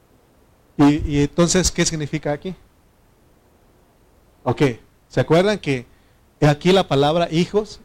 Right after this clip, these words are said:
es un hijo maduro? ¿Ok? Porque si no vamos a estar, entonces no soy hijo de Dios porque no ejercito mi espíritu. No, si eres hijo, pero eres un hi-, hijo pequeño, un hijito, un tecnón en griego decíamos,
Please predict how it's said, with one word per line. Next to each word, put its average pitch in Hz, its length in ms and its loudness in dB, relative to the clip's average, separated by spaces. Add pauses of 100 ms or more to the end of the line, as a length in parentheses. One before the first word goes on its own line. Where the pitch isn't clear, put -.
es 156 220 -2
un 156 120 -6
hijo 151 200 -4
maduro? 139 400 -4 (840)
¿Ok? 104 200 -6 (1000)
Porque 147 240 2
si 165 100 0
no 185 120 0
vamos 190 240 2
a - 20 -4
estar, 160 400 -2
entonces 160 480 -4
no 156 100 -6
soy 160 220 -4
hijo 156 180 -6
de 135 80 0
Dios 160 220 -4
porque 135 300 -6
no 135 380 -6 (260)
ejercito 123 480 -6
mi 123 100 -6
espíritu. 165 420 -2 (720)
No, 147 140 2
si 175 120 4
eres 202 220 2
hijo, 202 220 0
pero 139 180 -2
eres 160 240 -2
un 165 160 -8
hi-, 175 240 -6
hijo 180 400 -6 (240)
pequeño, 143 480 -4 (920)
un 160 140 2
hijito, 160 480 -2 (520)
un 160 120 0
tecnón 165 560 -2
en 120 240 -10
griego 147 320 0
decíamos, 120 560 -6